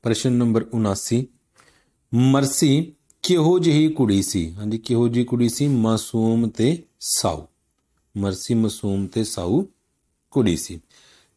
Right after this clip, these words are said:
ਹਾਂਜੀ, ਅਗਲੀ ਇਕਾਂਗੀ ਦਾ ਨਾਮ ਆਪਣਾ ਜ਼ਫਰਨਾਮਾ। ਨੰਬਰ ਅੱਸੀ, ਡੈਸ਼ ਔਰੰਗਜ਼ੇਬ ਦਾ ਆਲਾ ਅਹਿਲਕਾਰ ਸੀ। ਹਾਂਜੀ, ਕੀ ਨਾਮ ਸੀ ਇਸ ਦਾ? ਅਸਦ ਖਾਨ।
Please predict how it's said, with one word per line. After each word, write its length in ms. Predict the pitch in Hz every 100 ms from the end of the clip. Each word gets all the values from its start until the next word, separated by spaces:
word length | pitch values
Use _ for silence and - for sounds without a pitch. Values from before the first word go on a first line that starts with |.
| -
ਹਾਂਜੀ, 240 | 95 107 -
ਅਗਲੀ 260 | 127 139 156
ਇਕਾਂਗੀ 340 | 156 135 127
ਦਾ 120 | 135
ਨਾਮ 280 | 139 113 107
ਆਪਣਾ 300 | 107 110 131 156 _ -
ਜ਼ਫਰਨਾਮਾ। 760 | 95 104 107 - 85 78 73 69 _ _ _ _ _ _ _ _ _ _ _ _ _ _ _ -
ਨੰਬਰ 260 | 110 107 113
ਅੱਸੀ, 340 | 98 - 120 123 - - - 120
ਡੈਸ਼ 500 | 120 127 147 165 - -
ਔਰੰਗਜ਼ੇਬ 800 | 123 127 139 143 123 120 117 117
ਦਾ 300 | 127 135 -
ਆਲਾ 520 | 120 117 135 143 139 -
ਅਹਿਲਕਾਰ 560 | 113 131 135 120 98
ਸੀ। 340 | 87 - 90 - _ _ _ _
ਹਾਂਜੀ, 160 | 104 101
ਕੀ 180 | 104 120
ਨਾਮ 220 | 110 113
ਸੀ 160 | 107 120
ਇਸ 140 | 104
ਦਾ? 220 | 113 156 - _ _ - 135
ਅਸਦ 440 | - 165 135 127
ਖਾਨ। 300 | - 85 76